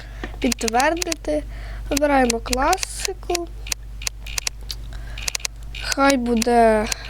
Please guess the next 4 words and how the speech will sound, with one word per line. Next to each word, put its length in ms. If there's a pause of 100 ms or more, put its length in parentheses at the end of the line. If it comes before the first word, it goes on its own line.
(760)
такі 240
штанішки. 920 (1200)
Така 260
прическа. 840